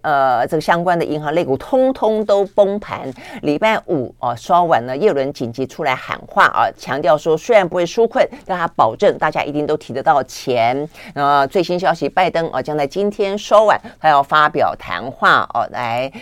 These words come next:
呃，针对，呃，这个事情，就是打算对于整个的美国的银行体系发表谈话，希望呢，在这个矽谷银行倒闭以及加密货币，呃，这个先前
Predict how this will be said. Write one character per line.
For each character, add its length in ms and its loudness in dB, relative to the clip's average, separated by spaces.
呃， 220 0
针 320 0
对， 140 2
呃， 120 0
这 100 -6
个 80 0
事 200 -4
情， 400 -6
就 100 -6
是 280 -4
打 180 -4
算 180 -2
对 140 2
于 120 -2
整 180 -8
个 60 -8
的 100 -2
美 120 -4
国 100 -6
的 140 -2
银 180 -2
行 260 -2
体 200 -8
系 160 -2
发 200 2
表 240 -2
谈 360 -10
话， 280 2
希 220 0
望 280 4
呢， 240 0
在 260 0
这 100 -8
个 100 2
矽 280 0
谷 180 -2
银 220 -4
行 200 -4
倒 160 4
闭 160 0
以 160 -4
及 140 -6
加 200 0
密 120 0
货 200 0
币， 260 -2
呃， 100 0
这 80 -10
个 80 -4
先 220 -4
前 320 -2